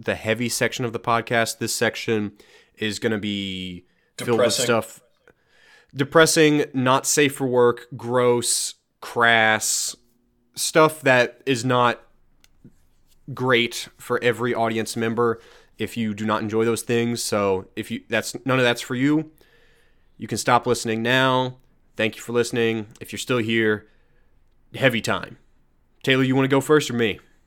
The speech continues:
Speaker 2: I don't have anything, so.
Speaker 1: Oh, sh-, I, shit, I've got quite a bit of stuff. Um, there's this TikToker back in, um,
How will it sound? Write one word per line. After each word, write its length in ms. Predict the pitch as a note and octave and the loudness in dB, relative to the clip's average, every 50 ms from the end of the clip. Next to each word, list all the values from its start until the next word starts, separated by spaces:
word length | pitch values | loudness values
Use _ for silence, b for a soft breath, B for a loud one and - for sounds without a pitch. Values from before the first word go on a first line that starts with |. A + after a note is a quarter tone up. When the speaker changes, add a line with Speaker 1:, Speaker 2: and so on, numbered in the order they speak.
| - B2 | -2 2
Speaker 2:
I 100 | B2+ D#3+ | 4 6
don't 120 | F#3 - | 6 6
have 220 | A#2+ A#2+ A#2+ G#2+ | 4 4 4 4
anything, 460 | G#2+ G2+ G2 F#2 - - - - - _ _ | 2 -2 -6 -8 -12 -14 -16 -16 -20 _ _
so. 520 | - - - - A2 G#2 G#2 G2+ G2 F#2+ - | -18 -16 -8 -6 -4 -4 -4 -4 -6 -6 -2
Speaker 1:
Oh, 240 | A#2 C#3 E3 D3+ G#2+ | 2 4 4 4 2
sh-, 140 | - - - | 0 -6 -10
I, 160 | A2 G#2 - | -10 -10 -8
shit, 380 | A2+ - - - C#3+ D#3+ C#3 A2+ | -8 -6 -4 0 2 2 2 2
I've 140 | B2+ D3 C3+ | 2 0 0
got 160 | A#2 G#2+ - | -2 -4 -2
quite 200 | - B2+ A#2+ A2+ | -4 -4 -4 -4
a 40 | G2+ | -6
bit 180 | G2 A#2 C#3+ | -6 -4 -4
of 80 | D3+ - | -4 -4
stuff. 320 | - - G2+ G2+ - - _ b b b b b b b b b b b b | -6 -10 -12 -14 -16 -20 _ b b b b b b b b b b b b
Um, 500 | - B2+ B2 B2 A#2+ A#2 A2+ G#2+ G2+ - _ _ _ _ _ _ _ _ _ _ _ _ _ _ _ _ - | -2 0 2 2 2 2 0 -2 -6 -10 _ _ _ _ _ _ _ _ _ _ _ _ _ _ _ _ 0
there's 220 | - D#3+ F#3 F3+ E3 | 2 2 2 4 2
this 120 | D3 - | -4 -4
TikToker 560 | - E3 D#3+ - C#3+ A#2+ A2+ - - B2 A2 | -2 -2 -2 0 2 0 0 0 -2 -4 -2
back 320 | G2+ B2 B2 B2+ B2+ - - - _ - | 0 2 2 2 0 -2 -10 -12 _ 0
in, 440 | B2+ A#2+ A#2 A2+ A2+ A2 A2 G#2 - _ _ _ _ _ _ _ _ _ - | 2 2 2 2 0 -2 -4 -6 -8 _ _ _ _ _ _ _ _ _ -4
um, 560 | B2 A#2+ A2 G#2+ G#2 G#2 G2+ G2 F#2 F2 | -2 0 0 0 0 -2 -4 -6 -8 -12